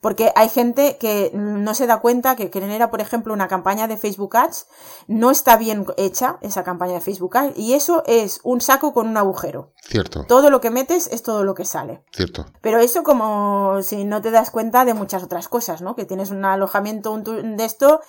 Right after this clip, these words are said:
Speaker 1: y tienes, por ejemplo, las luces normales, no pones luces leds, no tienes cuidado de que se apaguen y esa luz se queda ahí todo el día, toda la noche encendida. Pues
Speaker 2: Ujú.
Speaker 1: eso es un sobrecoste que no tenías,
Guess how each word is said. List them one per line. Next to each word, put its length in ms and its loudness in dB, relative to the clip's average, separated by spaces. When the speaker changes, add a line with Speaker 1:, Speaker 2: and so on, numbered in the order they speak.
Speaker 1:
y 160 2
tienes, 800 2
por 120 2
ejemplo, 360 2
las 200 6
luces 400 -4
normales, 520 4
no 100 0
pones 260 -2
luces 300 -4
leds, 420 4
no 180 0
tienes 260 0
cuidado 400 6
de 120 -2
que 80 -4
se 100 2
apaguen 460 8
y 220 -2
esa 180 2
luz 180 -2
se 140 -2
queda 160 0
ahí 180 2
todo 200 0
el 100 -2
día, 140 -4
toda 120 2
la 80 4
noche 220 -6
encendida. 160 -6
Pues 160 -2
Speaker 2:
Ujú. 80 0
Speaker 1:
eso 80 -2
es 40 -4
un 100 -4
sobrecoste 640 0
que 100 -2
no 140 -6
tenías, 520 -4